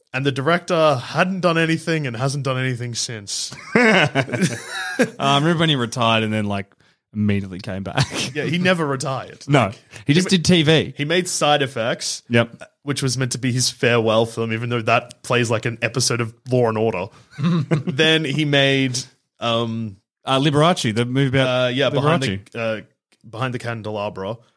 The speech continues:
Speaker 1: which was a made-for-T V film, so he didn't
Speaker 2: Then he directed The Knick, which is that T-, fuck, he, Soderbergh,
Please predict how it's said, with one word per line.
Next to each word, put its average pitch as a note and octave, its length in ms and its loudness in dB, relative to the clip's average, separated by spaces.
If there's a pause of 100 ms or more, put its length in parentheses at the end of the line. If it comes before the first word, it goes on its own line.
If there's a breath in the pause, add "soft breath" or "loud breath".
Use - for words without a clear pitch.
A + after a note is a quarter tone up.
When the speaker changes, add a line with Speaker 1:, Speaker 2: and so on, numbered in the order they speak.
(160)
Speaker 1:
which A#2+ 140 -6
was B2 120 -2
a B2 40 -4
made-for-T A#2+ 520 -2
V A2+ 160 0
film, A2 320 -6
so A#2 120 -4
he A#2+ 80 -4
didn't A#2 320 -6 (220)
Speaker 2:
Then D#3 100 4
he F#3+ 60 6
directed E3 300 4
The C3+ 60 2
Knick, B2 580 2 (600)
which B2 140 -8
is B2+ 80 -6
that C3 160 -2
T-, C#3 360 -4
fuck, - 380 0
he, C#4 240 2 (240 soft breath)
Soderbergh, A#2 800 2